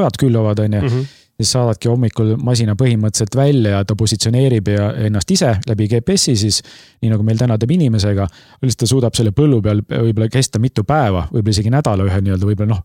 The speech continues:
Speaker 1: suure põllu peal, on ju. Ja siis ainult, mis inimene täna tegema peavad, on siis kontrollida masinatööd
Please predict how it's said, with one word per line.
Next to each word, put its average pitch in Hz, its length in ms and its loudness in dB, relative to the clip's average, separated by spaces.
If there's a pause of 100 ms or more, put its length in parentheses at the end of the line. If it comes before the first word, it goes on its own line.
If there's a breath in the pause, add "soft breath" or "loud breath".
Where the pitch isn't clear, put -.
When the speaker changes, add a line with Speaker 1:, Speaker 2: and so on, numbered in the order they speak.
Speaker 1:
suure 117 320 0
põllu 147 240 2
peal, 104 240 0
on 101 160 0
ju. 92 60 -2 (560 loud breath)
Ja 107 180 2
siis 107 400 0
ainult, 113 400 -2
mis 117 240 2
inimene 113 320 2
täna 117 160 0 (240)
tegema 117 320 0
peavad, 107 320 0
on 95 80 -2
siis - 80 -4
kontrollida 113 480 0
masinatööd 135 560 0